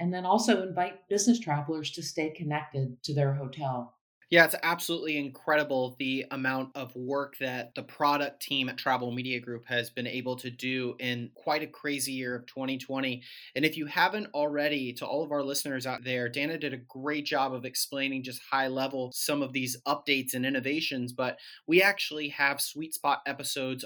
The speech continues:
Speaker 2: on every single one of these. So First Impression Score, T M G OneView Feed two point oh, and the new exciting addition of LinkedIn, which is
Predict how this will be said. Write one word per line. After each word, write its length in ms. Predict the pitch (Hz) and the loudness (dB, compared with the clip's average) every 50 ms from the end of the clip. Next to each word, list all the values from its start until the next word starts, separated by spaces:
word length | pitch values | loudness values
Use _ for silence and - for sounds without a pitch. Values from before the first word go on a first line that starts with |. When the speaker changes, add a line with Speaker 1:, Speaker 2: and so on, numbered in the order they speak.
| - | -8
Speaker 2:
on 280 | - 131 127 123 123 - - | -6 -4 -4 -4 -6 -4 -4
every 340 | 151 151 147 151 151 151 143 | -4 -4 -2 -2 -4 -2 0
single 440 | - - 147 143 139 135 135 131 | 0 0 0 -2 -2 -2 -2 -2
one 160 | 123 127 127 123 | -2 -2 -2 -4
of 80 | 120 | -6
these. 240 | 123 120 117 127 - | -6 -8 -8 -8 -6
So 200 | - 131 120 120 - - - - - _ - | -6 -6 -8 -8 -12 -16 -18 -20 -20 _ -2
First 280 | - 175 180 175 - - | 0 2 2 2 0 -2
Impression 520 | 165 147 - - 147 143 - - 151 147 | -6 -4 -2 0 0 0 0 -2 -4 -6
Score, 580 | 143 - - - 143 147 143 143 139 139 135 139 | -6 -8 -6 -4 -2 -2 0 0 -2 -2 -4 -6
T 240 | - - 165 165 156 | -6 -6 -6 -6 -6
M 100 | 151 147 | -6 -4
G 180 | - 147 147 147 | -4 -4 -2 -4
OneView 500 | 135 139 139 139 143 131 139 143 139 131 | -2 -4 -4 -4 -4 -6 -6 -8 -10 -10
Feed 300 | - - 143 139 135 127 | -10 -10 -10 -10 -10 -10
two 160 | - - 135 127 | -10 -10 -10 -10
point 300 | 127 - 135 131 131 127 | -8 -6 -4 -4 -2 -2
oh, 300 | 127 127 127 127 127 127 - - - - | -2 -2 -2 -4 -6 -8 -12 -16 -8 -4
and 120 | - 143 143 | -2 0 2
the 60 | 135 | 2
new 420 | 135 139 143 143 156 156 160 156 156 | 0 0 0 0 2 2 2 0 0
exciting 540 | 156 - - - 151 143 143 139 135 135 131 - | -2 -4 -2 2 2 2 2 2 0 -4 -4 -4
addition 400 | 131 123 131 135 131 - - 131 | -6 -4 -4 -2 -2 -2 -2 -2
of 160 | 120 117 120 | -4 -4 -6
LinkedIn, 600 | 120 123 127 123 123 123 127 131 127 123 117 117 - - - - _ | -6 -4 -2 -2 -2 -2 0 0 0 0 -2 -4 -8 -14 -20 -12 _
which 160 | 139 135 - | -6 -6 -6
is 140 | 131 120 120 | -6 -6 -8